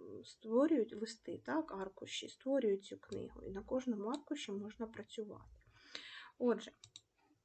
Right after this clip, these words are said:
додаємо на, у розділі "Ваша робота", ви створюєте таблицю, додати або створити таблицю.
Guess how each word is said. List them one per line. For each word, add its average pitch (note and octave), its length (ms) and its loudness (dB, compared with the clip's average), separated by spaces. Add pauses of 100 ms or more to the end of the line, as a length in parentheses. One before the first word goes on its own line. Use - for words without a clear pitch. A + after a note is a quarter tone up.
(160)
додаємо B3 960 6
на, G#3+ 560 4
у A3 100 4
розділі A3 440 8
"Ваша G#3+ 380 2
робота", G3+ 600 -2
ви A3 180 2
створюєте A3+ 680 4
таблицю, A#3 840 0 (220)
додати G3 560 -2
або G3 240 -2
створити - 540 -8
таблицю. A#3 680 -4